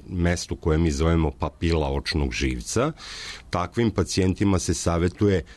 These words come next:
dalje, odnosno specifično ispitivanje funkcije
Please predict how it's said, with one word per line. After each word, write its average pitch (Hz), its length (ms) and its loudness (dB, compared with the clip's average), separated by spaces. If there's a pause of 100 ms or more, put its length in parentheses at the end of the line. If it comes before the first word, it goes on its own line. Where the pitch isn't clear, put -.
(100)
dalje, 90 600 0
odnosno 85 480 2
specifično - 800 0
ispitivanje 82 760 2
funkcije 135 640 0